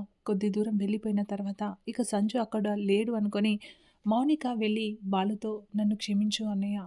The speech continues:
అసలు నేను ఎందుకు ఈ పెళ్లి చేసుకున్నానా అనిపిస్తుంది" అని చెప్పేసి కన్నీళ్లు పెట్టుకుంటూ ఉంటే, "ఏంటమ్మా అసలు నిన్ను ఆ సంజయ్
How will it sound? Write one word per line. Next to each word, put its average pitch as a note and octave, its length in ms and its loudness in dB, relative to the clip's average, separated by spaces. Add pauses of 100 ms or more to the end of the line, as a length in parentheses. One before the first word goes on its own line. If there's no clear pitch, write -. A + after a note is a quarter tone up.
(160)
అసలు A3 340 -2 (640)
నేను C4 300 6 (420)
ఎందుకు B3 380 4
ఈ B3+ 40 8
పెళ్లి A#3 280 4 (100)
చేసుకున్నానా A3+ 580 0
అనిపిస్తుంది" G#3 720 0
అని G3+ 140 0 (100)
చెప్పేసి G#3+ 380 -4
కన్నీళ్లు G#3+ 420 0
పెట్టుకుంటూ G#3 520 -4
ఉంటే, G#3 360 0
"ఏంటమ్మా G3+ 560 0 (140)
అసలు G#3 300 0 (480)
నిన్ను C4+ 400 2
ఆ A3 80 0
సంజయ్ G#3+ 440 0